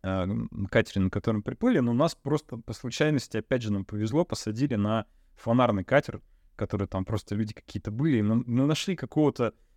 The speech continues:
выпившего дядьку, который нам сначала удивился, «Че мы тут делаем, почему у нас рации, че мы шпионы какие-то?» Тут так,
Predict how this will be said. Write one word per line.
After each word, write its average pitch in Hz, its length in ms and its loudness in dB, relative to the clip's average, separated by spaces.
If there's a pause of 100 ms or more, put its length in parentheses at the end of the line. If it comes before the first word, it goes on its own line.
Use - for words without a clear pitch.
выпившего 117 520 0
дядьку, 127 420 2
который 110 340 0
нам 107 220 0
сначала 110 360 -2
удивился, 113 460 0
«Че 117 140 0
мы 110 100 4
тут 107 140 -8
делаем, 117 400 0
почему 120 300 0
у - 40 6
нас 110 180 0
рации, 147 380 0
че - 140 -2
мы 120 80 0
шпионы 147 460 2
какие-то?» - 420 -6 (160)
Тут 131 140 -8
так, 139 120 -16